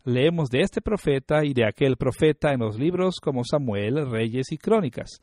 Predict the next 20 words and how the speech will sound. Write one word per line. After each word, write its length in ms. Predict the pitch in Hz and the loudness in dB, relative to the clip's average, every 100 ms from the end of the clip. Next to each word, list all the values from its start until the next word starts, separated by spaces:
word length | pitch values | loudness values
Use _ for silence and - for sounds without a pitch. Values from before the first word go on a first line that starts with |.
| _ - | _ 0
De 200 | 131 214 | 4 4
hecho, 340 | - 147 135 | 4 2 0
hubo 220 | - 262 165 | -2 2 4
más 200 | 175 - | 2 0
profetas 580 | 214 - 135 - 160 170 | -2 0 -2 -2 -2 -2
en 80 | |
la 100 | 143 | -2
Biblia 400 | 123 120 117 135 - | 0 0 0 -2 0
durante 320 | 139 117 113 | 4 4 4
este 220 | 156 - - | -2 -2 0
periodo 400 | 156 165 160 131 | 2 4 4 4
de 100 | 127 | 2
tiempo 380 | 165 127 143 | 0 0 -2
que 160 | - 160 | -2 -4
cualquier 560 | 131 107 101 - 113 101 | -2 -2 -2 -2 -2 0
otro. 420 | 95 - 110 90 _ _ _ _ _ _ _ _ | -4 -6 -12 -14 _ _ _ _ _ _ _ _
Junto 340 | - 170 143 | 0 2 2
con 200 | 135 131 | 2 2
el 120 | 120 | 2
incremento 920 | 123 120 131 117 175 190 202 202 196 | 0 0 0 2 0 2 4 4 4